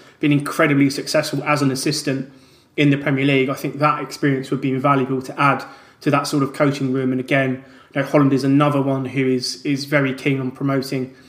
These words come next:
Chelsea's younger players, someone who understands sort of the current dynamic of the squad, brings in a slightly different tactical perspective as well to Lampard, which I think, again, you know, being tactically flexible is gonna be what's, what's sort of one of the things that makes us successful next season. But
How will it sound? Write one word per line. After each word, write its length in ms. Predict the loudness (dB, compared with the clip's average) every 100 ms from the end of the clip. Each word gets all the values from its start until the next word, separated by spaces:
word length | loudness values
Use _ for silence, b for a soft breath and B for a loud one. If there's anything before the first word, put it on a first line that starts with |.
| B B
Chelsea's 420 | -6 -4 -2 -4 0
younger 240 | 2 2
players, 480 | 2 4 4 2 0
someone 200 | -2 -2
who 120 | -4
understands 600 | -2 -4 -2 -4 -2 -4
sort 180 | -4 -4
of 80 | -4
the 80 | -6
current 300 | -6 -6 -4
dynamic 420 | 2 2 2 -2
of 80 | -6
the 80 |
squad, 360 | -6 -2 0 -2 B B B B B
brings 260 | 2 4 4
in 100 | 0
a 60 |
slightly 260 | 0 -4 -2
different 300 | -2 -4 -8
tactical 400 | -8 -6 -2 -2
perspective 460 | 0 -2 -4 -4
as 100 | -2
well 140 | 0 0
to 100 | 0
Lampard, 380 | 2 2 0 -2
which 140 | -4
I 40 |
think, 300 | -4 -2 -2
again, 520 | -2 2 2 2 -4 B B B B B
you 100 | 0
know, 60 | 2
being 420 | 4 6 4 2
tactically 400 | -2 -4 -6 -2
flexible 480 | -2 -2 -2 0 0
is 100 | 0
gonna 200 | -2 -2
be 120 | -2
what's, 320 | -4 -10 -10
what's 200 | -10 -6
sort 100 | -4
of 80 | -4
one 140 | -4
of 40 | -6
the 60 |
things 300 | -4 -6 -4
that 100 | -6
makes 240 | -6 -6 -8
us 100 | -8
successful 440 | -6 -4 -4 -6
next 160 | -8 -4
season. 400 | -2 0 -2 0
But 300 | -2 -2